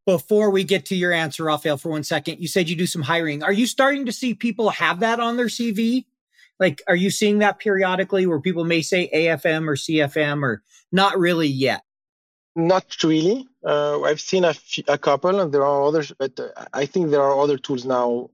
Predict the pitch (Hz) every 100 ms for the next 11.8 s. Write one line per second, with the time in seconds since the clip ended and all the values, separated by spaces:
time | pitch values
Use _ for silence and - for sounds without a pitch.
0 | - 139 123 123 - 143 123 127 127 127
1 | 127 131 127 127 127 131 131 127 131 127
2 | 127 127 127 127 127 123 - 139 135 156
3 | - _ _ _ 147 143 156 110 123 139
4 | - 143 190 165 131 - 143 160 151 147
5 | 135 143 135 123 135 139 135 131 127 127
6 | 139 131 127 - - - 123 120 139 135
7 | - 131 - 131 131 127 120 117 123 127
8 | 131 131 117 - 131 127 123 131 123 -
9 | 131 151 165 170 - _ - 135 147 131
10 | 127 135 - 135 127 117 - 143 131 123
11 | 123 123 139 135 - 131 131 180